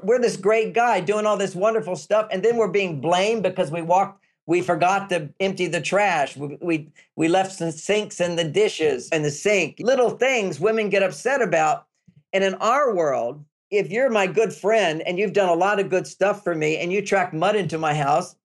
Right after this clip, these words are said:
you're my good friend. I'm not gonna say anything about it. It's no big deal.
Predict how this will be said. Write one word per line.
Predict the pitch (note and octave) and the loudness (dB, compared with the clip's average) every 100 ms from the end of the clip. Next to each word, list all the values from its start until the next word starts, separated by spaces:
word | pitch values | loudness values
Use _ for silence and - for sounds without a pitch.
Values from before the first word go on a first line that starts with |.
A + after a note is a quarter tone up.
| _ _ | _ _
you're | - C4+ | -2 0
my | A3+ | 2
good | F3+ G3 | 2 -2
friend. | - A#3 B3+ G3+ | 0 0 2 0
I'm | A#3+ | 0
not | A3 | 0
gonna | F3+ D#3 | 0 -4
say | D3+ E3 D#3 | -2 0 0
anything | D3 D3 D3 | -2 -2 -2
about | C#3 C#3 C#3+ F#3+ | 0 2 2 2
it. | F3 | -2
It's | E3+ | -4
no | F3 F#3 | 0 0
big | E3 F#3 D3+ | 2 -2 -2
deal. | F3+ B3 C3+ G2 | -2 0 0 -2